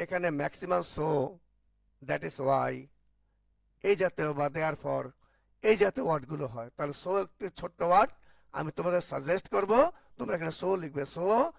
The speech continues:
we should plant more and more trees for our own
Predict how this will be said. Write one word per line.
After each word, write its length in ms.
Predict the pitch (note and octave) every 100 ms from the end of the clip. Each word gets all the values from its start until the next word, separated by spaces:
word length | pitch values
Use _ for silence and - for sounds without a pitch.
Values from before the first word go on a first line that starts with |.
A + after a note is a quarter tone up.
| _ _ -
we 60 | D#3+
should 180 | - D#3 -
plant 360 | D#3 F3+ G#3+ A3+ _ _ _ C#3
more 160 | D3+ F3 E3+
and 80 | D#3+
more 120 | E3+ -
trees 260 | F3+ B3 D#4+ - _ -
for 120 | D#3 C#3+ D#3+
our 120 | D3+ - - A#3+
own 180 | A#3+